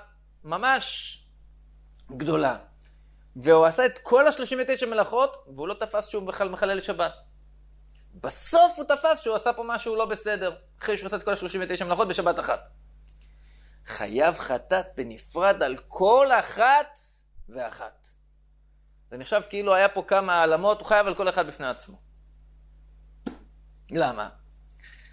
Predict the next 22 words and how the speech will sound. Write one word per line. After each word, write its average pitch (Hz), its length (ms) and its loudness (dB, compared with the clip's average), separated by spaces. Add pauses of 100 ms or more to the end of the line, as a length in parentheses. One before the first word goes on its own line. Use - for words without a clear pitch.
(240)
כי 123 120 -4
הרי 123 180 -2
הוא 123 120 0
לא 147 80 2
יודע 147 260 4
מה 147 180 0
אסור 151 180 -4
לעשות 151 220 -4
בשבת. 165 380 -2 (3500)
אז 110 180 -8
אם 156 180 -4
כן, 202 500 4
על 139 140 0
כל 214 220 4
אחד 208 240 4
ואחד 220 460 4
שהוא 160 260 -6
נזכר, 226 560 4
הוא 190 120 -4
חייב 220 300 4
בפני 175 280 -10
עצמו. 175 420 -8